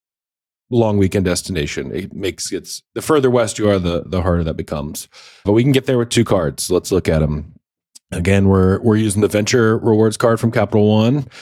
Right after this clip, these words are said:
ninety-five dollar annual fee. You'll ha-, it's, uh, seventy-five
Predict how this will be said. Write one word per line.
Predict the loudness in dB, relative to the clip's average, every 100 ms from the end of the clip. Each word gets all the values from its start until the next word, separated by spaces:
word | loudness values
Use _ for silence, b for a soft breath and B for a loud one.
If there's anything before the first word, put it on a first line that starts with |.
| B B -2
ninety-five | 0 2 2 2
dollar | 2 2
annual | 0 0
fee. | 0 2 4 4 2
You'll | 2 2 2
ha-, | 0 -2
it's, | -6 -6 -2
uh, | 0 2 0
seventy-five | 0 0 0 0 0 -2